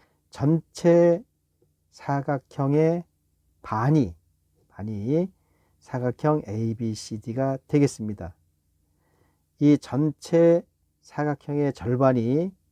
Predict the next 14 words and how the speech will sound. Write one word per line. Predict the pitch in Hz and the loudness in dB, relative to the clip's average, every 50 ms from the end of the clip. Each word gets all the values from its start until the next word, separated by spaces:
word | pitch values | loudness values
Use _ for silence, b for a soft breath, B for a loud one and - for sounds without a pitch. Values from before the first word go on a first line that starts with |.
| _ - | _ -10
에이비씨디가 | 104 107 110 113 117 113 107 127 151 165 185 175 - - - 175 165 156 151 - - - 117 117 127 127 131 131 - _ _ _ _ _ _ _ _ _ | -8 -6 -4 -4 -4 -2 0 0 2 2 0 -2 -6 -10 -8 -6 -4 -4 -6 -6 -8 -6 -4 -2 -2 -2 -2 -4 -8 _ _ _ _ _ _ _ _ _
되겠습니다. | - - 110 113 107 - - 117 113 113 107 110 101 101 107 117 127 143 160 170 - _ _ _ _ _ _ - | -10 -6 -6 -6 -6 -6 -8 -6 -6 -4 -4 -4 -4 -2 -2 -2 0 -2 -2 -4 -8 _ _ _ _ _ _ -6
이해되셨죠? | 117 120 117 110 113 107 - 117 - - 123 104 107 120 139 165 185 - _ _ _ _ _ _ _ _ _ _ | -4 -2 -2 -2 -4 -6 -6 -8 -6 -4 -4 -2 0 2 2 2 0 -2 _ _ _ _ _ _ _ _ _ _
그럼 | - 160 151 | 2 4 4
이 | 135 139 143 139 - | 6 4 4 2 2
에이비씨디, | 120 127 139 151 165 165 170 170 156 - - - - 156 151 139 139 120 104 92 92 - _ _ _ _ | 0 2 4 4 4 4 2 2 0 -2 -6 -4 -4 -2 -2 0 0 0 0 -2 -6 -14 _ _ _ _
이 | - 135 139 | -6 -4 -4
사각형의 | 139 - - 151 147 143 143 - - 147 147 151 151 156 151 156 - _ _ _ _ _ _ _ _ _ _ _ | -4 -4 -4 -4 -4 -4 -6 -6 -4 -2 0 2 2 2 2 0 -4 _ _ _ _ _ _ _ _ _ _ _
절반의 | - - - 123 131 139 139 143 143 139 135 135 151 160 151 | -14 -6 -2 2 4 4 4 4 4 2 2 4 4 2 2
넓이를 | 123 113 117 117 123 120 120 120 | 2 0 -2 0 -2 0 0 -2
구해 | 113 _ - 113 117 117 | -4 _ -6 -4 -4 -4
보겠습니다. | 107 - - 110 113 107 - - 117 123 117 120 107 101 107 117 131 151 170 175 _ _ _ _ _ _ _ _ _ _ _ _ _ _ _ _ _ _ _ _ _ _ _ _ _ _ _ _ _ _ _ _ _ _ _ _ _ _ _ _ _ _ | -4 -6 -8 -8 -8 -8 -8 -8 -6 -6 -4 -4 -4 -2 -2 0 0 -2 -2 -6 _ _ _ _ _ _ _ _ _ _ _ _ _ _ _ _ _ _ _ _ _ _ _ _ _ _ _ _ _ _ _ _ _ _ _ _ _ _ _ _ _ _
바로 | - - - 170 185 | -12 -4 2 4 4
이거죠. | 165 147 135 156 147 147 139 120 110 104 104 | 6 6 6 4 4 6 4 2 0 -4 -10